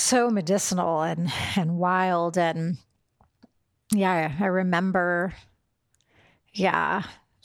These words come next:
quickly starting to understand that that was the embryonic sac for pretty specific reasons. And yeah, then us having the ceremony in our backyard. And we, you know, we had only moved in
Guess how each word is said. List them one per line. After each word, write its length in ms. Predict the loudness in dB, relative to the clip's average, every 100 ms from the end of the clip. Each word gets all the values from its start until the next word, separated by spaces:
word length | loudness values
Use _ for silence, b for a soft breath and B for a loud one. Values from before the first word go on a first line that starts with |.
| -14 -14 _ _ _ _ _ -8
quickly 800 | 0 0 0 -2 0 0 -2 -2
starting 460 | -2 0 0 0 -2
to 140 | 0
understand 720 | 0 0 -2 -2 0 0 0
that 120 | -2 0
that 160 | 0
was 180 | 0 -2
the 100 | 0
embryonic 500 | 0 0 0 -2 -4
sac 460 | -2 0 2 0 -6
for 480 | -4 -2 0 -2 -6 -12 B B B B
pretty 220 | -2 -2 -2
specific 640 | -2 -4 -2 -2 -2 -4
reasons. 800 | -2 0 0 0 -2 0 -2 -2 -2
And 360 | 0 -2 -2 -2
yeah, 240 | 0 0
then 140 | 0 -2
us 160 | -2
having 300 | -2 0 0
the 60 | -2
ceremony 800 | 0 0 2 0 0 0 0 0
in 100 | 0
our 100 | 0
backyard. 800 | 0 -2 -2 0 2 2 0 0
And 180 | -2 -2
we, 60 |
you 120 | 0 0
know, 100 | 0
we 120 | 0
had 140 | 0
only 240 | 0 0 0
moved 340 | 0 -2 0
in 540 | 0 2 0 0 -2